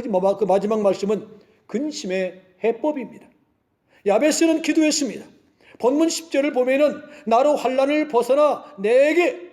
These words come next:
근심이 없게 하소서"라고 기도했습니다. 그는 근심을 없게 하는 분이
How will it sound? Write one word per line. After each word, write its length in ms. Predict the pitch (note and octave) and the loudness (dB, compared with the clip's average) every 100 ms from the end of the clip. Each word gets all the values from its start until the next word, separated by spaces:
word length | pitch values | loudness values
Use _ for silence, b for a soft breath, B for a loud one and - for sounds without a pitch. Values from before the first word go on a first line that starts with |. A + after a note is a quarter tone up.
| _ | _
근심이 760 | - E4+ F4+ - E4+ D4+ C#4 - | -10 -8 -8 -6 -4 -2 -4 -2
없게 420 | A3 A#3+ - B3 | -2 -2 -4 -2
하소서"라고 1040 | A3+ G3+ F3 G3+ F#3 E3+ G#3 A3+ A3+ - - | -2 -2 -2 0 0 2 2 2 0 -6 -8
기도했습니다. 680 | B3+ D#4 C#4+ - G#3+ - _ _ _ _ _ _ b b b | -4 -2 -4 -6 -14 -20 _ _ _ _ _ _ b b b
그는 240 | A3+ B3+ | 0 0
근심을 480 | A3 C4+ C#4+ C4+ B3+ | 0 -2 -2 0 2
없게 260 | B3 B3 D4 | 2 2 0
하는 260 | C#4+ C4 | 2 0
분이 360 | C4+ D4+ C#4 | -2 -2 -2